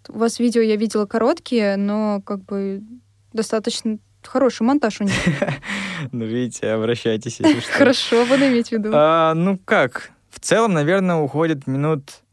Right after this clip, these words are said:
Speaker 2: сорок, тридцать, может, чуть меньше, в зависимости от, э, материала, сколько я наснимал. Надо же
Speaker 1: Мгм.
Speaker 2: всё посмотреть,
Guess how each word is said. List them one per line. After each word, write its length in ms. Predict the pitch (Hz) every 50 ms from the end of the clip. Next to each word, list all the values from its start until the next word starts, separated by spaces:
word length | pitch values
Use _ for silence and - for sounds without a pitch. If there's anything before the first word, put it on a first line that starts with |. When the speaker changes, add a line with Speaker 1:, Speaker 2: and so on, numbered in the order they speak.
| _ _
Speaker 2:
сорок, 560 | - - - - 127 123 113 98 85 - _ _ _
тридцать, 440 | - - 110 101 - - - - _
может, 240 | - 131 143 156 - -
чуть 140 | 147 -
меньше, 400 | 139 120 110 101 95 - - - -
в 100 | - 107
зависимости 580 | 120 139 156 160 - 143 131 127 - - -
от, 280 | 117 110 107 95 - - -
э, 600 | 101 98 98 98 98 95 92 95 98 - - - - - _ _ _ _ _ _ _ -
материала, 600 | 123 123 123 120 - 135 127 131 131 123 110 107
сколько 320 | - - - 113 - 123
я 60 | 117
наснимал. 640 | 117 120 120 - - 127 127 131 135 139 143 143 135 139
Надо 240 | 233 247 127 120 123
же 20 | 123
Speaker 1:
Мгм. 100 | 123 120
Speaker 2:
всё 140 | - 127
посмотреть, 760 | 110 - 131 - 143 131 127 123 135 135 151 160 156 - -